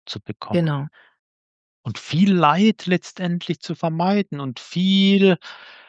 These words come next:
Speaker 1: ja, vielleicht auch viel Beschämung und im Erdboden versinken wollen, weil es ist
Speaker 2: Ja.
Speaker 1: ja auch nicht nett,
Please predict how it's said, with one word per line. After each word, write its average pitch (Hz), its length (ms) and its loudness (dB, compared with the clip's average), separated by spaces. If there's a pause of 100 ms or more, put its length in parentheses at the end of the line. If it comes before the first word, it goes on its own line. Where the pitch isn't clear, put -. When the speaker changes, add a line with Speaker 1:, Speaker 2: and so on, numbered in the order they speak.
(340)
Speaker 1:
ja, 165 300 4
vielleicht - 640 2
auch 165 120 0
viel 180 240 0
Beschämung 170 920 2
und 156 220 -2
im 170 100 -2
Erdboden 165 640 -2
versinken 165 760 -2
wollen, 170 480 4
weil 143 240 2
es - 160 -4
ist 165 180 -6
Speaker 2:
Ja. 185 40 -8
Speaker 1:
ja 156 180 2
auch 151 280 0
nicht 160 340 -2
nett, - 420 0